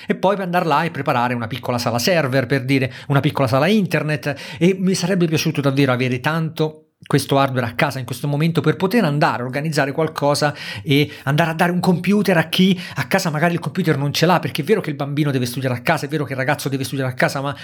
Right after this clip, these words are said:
non tutti hanno due o tre computer a casa, e quindi in quel caso un vecchio laptop, un vecchio netbook con una distro Linux che ti permette di collegarti a Skype, che ti permette di collegarti a YouTube streaming, dato a queste persone, anche con una batteria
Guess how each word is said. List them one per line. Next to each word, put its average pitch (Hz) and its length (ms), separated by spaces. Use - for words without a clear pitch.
non 165 200
tutti 240 300
hanno 135 180
due 139 200
o 123 100
tre 127 160
computer 123 440
a 113 100
casa, 120 440
e 170 80
quindi 208 200
in 156 80
quel 175 180
caso 139 320
un 160 100
vecchio 160 280
laptop, 131 540
un 156 60
vecchio 160 280
netbook 135 500
con 165 180
una 156 120
distro 147 300
Linux 139 280
che 170 140
ti 170 80
permette 143 340
di 131 80
collegarti 127 460
a 123 40
Skype, 123 480
che 127 80
ti 135 100
permette 139 300
di 131 60
collegarti 135 460
a 135 40
YouTube 131 280
streaming, 127 840
dato 175 320
a 151 60
queste 160 240
persone, 120 600
anche 208 220
con 190 80
una 185 120
batteria 160 560